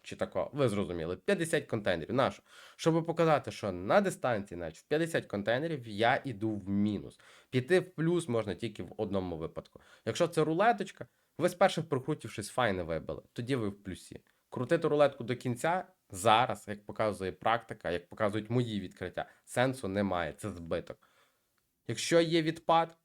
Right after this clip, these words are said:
купили три-п'ять контейнерів, спеціальну пропозицію, то що не шкода. Не ставите за високих очікувань, але надієтеся.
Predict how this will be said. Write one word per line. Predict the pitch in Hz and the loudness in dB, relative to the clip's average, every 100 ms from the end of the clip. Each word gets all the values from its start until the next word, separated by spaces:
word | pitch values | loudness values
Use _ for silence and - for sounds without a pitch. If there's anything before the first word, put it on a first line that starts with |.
| - | -8
купили | 143 127 165 113 | -4 4 4 4
три-п'ять | 90 - 143 143 120 104 143 123 - | 0 -2 0 2 0 2 4 4 2
контейнерів, | 113 104 110 104 98 | -4 0 0 0 -4
спеціальну | - 107 117 113 107 | -8 -2 0 2 -2
пропозицію, | 107 104 107 127 120 101 | -4 -4 -2 0 -2 -2
то | 117 | 0
що | 117 110 | 0 -2
не | 101 | -6
шкода. | - 113 98 90 | -6 -2 0 2
Не | 117 | 0
ставите | 113 127 117 117 | 2 2 2 -2
за | 110 | -2
високих | 110 110 117 113 104 | -4 -4 -4 -6 -8
очікувань, | 110 156 151 113 101 | -6 -6 -4 -4 2
але | 123 117 | 4 4
надієтеся. | 113 101 95 85 - 85 | 2 0 -4 -6 -8 -12